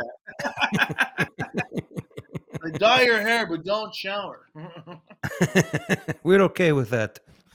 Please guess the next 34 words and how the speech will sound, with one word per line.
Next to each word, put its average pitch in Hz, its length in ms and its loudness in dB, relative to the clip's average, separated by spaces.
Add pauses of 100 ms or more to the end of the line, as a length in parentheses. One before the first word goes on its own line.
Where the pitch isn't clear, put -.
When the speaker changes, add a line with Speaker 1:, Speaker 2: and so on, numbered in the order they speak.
(320)
Speaker 2:
You 294 100 0 (380)
Speaker 1:
That's 151 180 -2
Speaker 2:
can 156 80 -2
Speaker 1:
so 180 60 -4
Speaker 2:
smell 156 180 2
like 139 120 4
Speaker 1:
stupid. - 140 -2
Speaker 2:
curry. 127 360 0 (320)
<laughs> - 280 -16
You 240 100 0
can - 180 0
smell 156 240 0
like 127 140 4
Speaker 1:
That's - 80 -10
Speaker 2:
curry, 123 220 2
Speaker 1:
stupid. 95 260 -2
Speaker 2:
but - 100 -14
don't 135 220 -2
want 113 240 -4
gray 110 240 0
hair. 92 200 -2 (1500)
Speaker 1:
<laughs> - 0 -
Speaker 2:
Uh, 107 680 2 (500)
Ben, 151 200 0
are 139 40 0
we 147 140 2
posting 156 420 -2
these 156 140 -4
stories? 165 280 0
Am 139 80 -2
I 131 60 0
going 131 220 0
too 127 160 0
fast? 101 440 -2